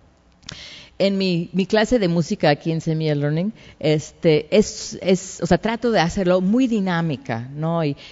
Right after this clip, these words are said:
y este, entonces, pues hay actividades, y hay canciones, y hay coreografías, y, y hay todo, y se emocionan bastante. Entonces, luego para, para ayudarles a que pongan atención, también, o sea, es algo, en,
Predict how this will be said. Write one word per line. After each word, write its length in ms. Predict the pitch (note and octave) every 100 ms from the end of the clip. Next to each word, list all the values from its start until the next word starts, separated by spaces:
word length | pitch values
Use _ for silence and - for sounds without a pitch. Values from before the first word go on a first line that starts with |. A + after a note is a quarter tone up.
| -
y 140 | - D#3
este, 500 | C#3+ C#3+ - D#3+ E3
entonces, 640 | D#3+ D#3+ D#3 D3 D3+ D3 - - -
pues 160 | F3
hay 140 | G3 F3
actividades, 760 | D3 - D3 C#3+ D#3+ D#3+ -
y 40 |
hay 100 | C#3+
canciones, 680 | - C#3 C3 - F3+ F3+ F3
y 40 | C#3
hay 200 | C3+ C3+
coreografías, 1120 | - F3 D#3 C#3 B2 B2+ - G#3+ G#3+ G3 G3 D3
y, 80 | - - -
y 60 |
hay 80 | F3+
todo, 200 | F3+ G#3+
y 100 | -
se 160 | A3 B3
emocionan 920 | A#3 B3 - C#4 C#4 G#3+ B2 A#2 - _ _
bastante. 720 | D3+ E3+ D#3+ G3 G3 F#3+ G3+
Entonces, 380 | D#3+ F#3 F3+ F3+ - - -
luego 420 | G3 G#3 A#3 A#3 - -
para, 460 | - F#3 E3+ E3 - -
para 840 | F3 D#3+ D#3+ D3+ D3+ - - - - _ -
ayudarles 840 | - E3+ G3+ G#3+ A3+ A#3 C4+ - G#3
a 280 | E3 D3 C#3+
que 160 | - D3+
pongan 440 | - A3+ C4 B3
atención, 760 | D#3+ - D#3+ D#3+ - E3+ G3 D4 - - - -
también, 380 | F#3 F3+ A3+
o 60 | G#3+
sea, 140 | B3+
es 120 | C4 C4+
algo, 300 | C4+ C4+ -
en, 160 | E3